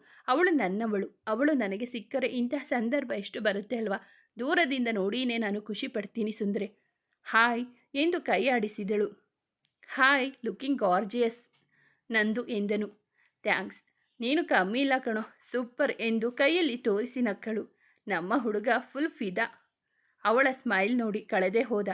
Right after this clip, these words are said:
"ಕಂಟ್ರೋಲ್ ಅಭಿ, ಕಂಟ್ರೋಲ್. ಹೀಗೆ ಬಂದ್ರೆ ಹೇಗೆ? ನಾನು ನಾನಾಗೆ ಇರಲಿ, ಮುದ್ದು ಹುಕ್ಕಿ ಬರುತ್ತೆ. ನೀ ಹೀಗೆ ನಗ್ಬೇಡ್ವೆ ಪ್ರೇಯಸಿ.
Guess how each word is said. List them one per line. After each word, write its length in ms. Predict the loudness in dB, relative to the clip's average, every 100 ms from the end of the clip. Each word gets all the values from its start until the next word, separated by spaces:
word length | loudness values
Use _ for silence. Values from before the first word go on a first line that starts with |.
| -8 _ _ _
"ಕಂಟ್ರೋಲ್ 460 | 0 0 2 4 4
ಅಭಿ, 200 | 2 -2 -4
ಕಂಟ್ರೋಲ್. 480 | 0 0 2 0 0
ಹೀಗೆ 300 | -2 -2 0
ಬಂದ್ರೆ 420 | 0 0 0 0
ಹೇಗೆ? 440 | 0 2 2 0 -6 -10 _ _ -4
ನಾನು 340 | 2 4 4
ನಾನಾಗೆ 500 | 4 2 4 2 2
ಇರಲಿ, 320 | 0 0 -2 -4 _ _ -6
ಮುದ್ದು 360 | -4 -2 -2
ಹುಕ್ಕಿ 260 | -2 -2 -2
ಬರುತ್ತೆ. 440 | 0 0 -2 -6 -12 _ _ _
ನೀ 180 | -2 0
ಹೀಗೆ 380 | 0 -2 -2 0
ನಗ್ಬೇಡ್ವೆ 560 | 0 -2 0 2 2 0
ಪ್ರೇಯಸಿ. 540 | -2 -2 0 -2 -8